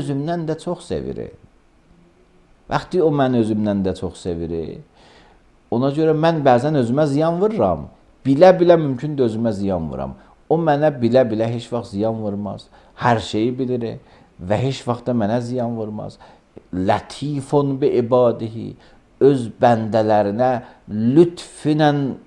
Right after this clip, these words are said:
davranar, öz bəndələrinə lütf əsasında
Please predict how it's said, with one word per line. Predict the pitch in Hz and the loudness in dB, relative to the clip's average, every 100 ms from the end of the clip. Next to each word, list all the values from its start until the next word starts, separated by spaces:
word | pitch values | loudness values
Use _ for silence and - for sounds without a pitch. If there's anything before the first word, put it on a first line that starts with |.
| - - 135 | -20 -4 4
davranar, | 135 127 127 120 110 107 - _ - | 6 6 0 0 -4 -6 -14 _ -2
öz | 127 117 | 0 2
bəndələrinə | 110 117 110 107 107 104 117 120 117 | 2 2 2 0 0 0 0 -2 0
lütf | 147 - | -2 -2
əsasında | 139 131 139 131 131 123 127 | -6 -2 -4 -4 -6 0 0